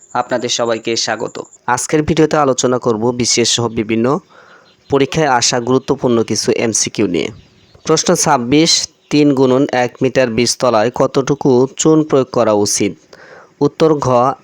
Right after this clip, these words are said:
একশো গ্রাম চুন প্রয়োগ করা উচিত। প্রশ্ন সাতাশ, বীজতলার চারার গোড়া পচে নষ্ট হয় কিসের আক্রমণে? উত্তর ছত্রাকের আক্রমণে। প্রশ্ন আটাশ, প্রতিদিন কখন বীজতলার ঢাকনি খুলে দিতে হবে?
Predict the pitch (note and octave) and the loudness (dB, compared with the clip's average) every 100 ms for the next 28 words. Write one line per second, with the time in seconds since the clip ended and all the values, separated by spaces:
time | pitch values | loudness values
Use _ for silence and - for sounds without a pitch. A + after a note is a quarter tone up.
0 | - C3 C3 - C#3+ D3 D3+ D3+ C#3+ B2+ | -6 -4 -2 -2 0 0 0 2 2 2
1 | - A2+ - A2+ G#2 G#2 - D2+ - - | 2 0 0 0 2 0 -2 -4 -8 -4
2 | C#3 C#3 - D3+ - C3+ - B2 C3+ - | 0 0 0 0 0 -2 0 0 0 -2
3 | C#3+ B2+ B2+ - B2+ A#2+ A#2+ - B2 A2+ | -2 -2 -2 0 2 2 0 0 0 2
4 | A2 G#2+ A#2+ B2 B2 C3 A#2+ B2+ A#2+ A2+ | 0 -2 0 2 0 -2 0 0 0 0
5 | A2 - A#2+ A#2+ - B2+ - B2 A2 - | -2 -2 -2 -2 -2 -2 0 0 -2 -2
6 | A2+ G#2+ G#2 G#2+ - _ - - - - | -2 0 -2 -6 -10 _ -20 -20 -20 -12
7 | - C#3+ - D3 - C#3 - C#3 C#3+ B2+ | -6 -4 0 0 0 -2 -2 -2 0 0
8 | A2 A#2 A2 G2+ G2 - - C#3+ - F#3+ | 0 0 0 -2 -4 -8 0 0 2 2
9 | D#3+ D#3+ - C3 - A#2 B2+ - - - | 2 2 0 -2 0 0 0 -2 -4 -8
10 | _ D3 D3 D#3 D#3 D#3+ D3+ C#3 - C#3+ | _ 0 2 2 4 2 2 0 0 0
11 | C3 C3 - - B2+ B2 A2 A2+ - C3 | 0 0 -2 0 2 0 -2 -6 -2 -2
12 | - C3+ C3+ B2 - G2+ G2 F2+ | 0 0 2 0 -2 -2 -2 -4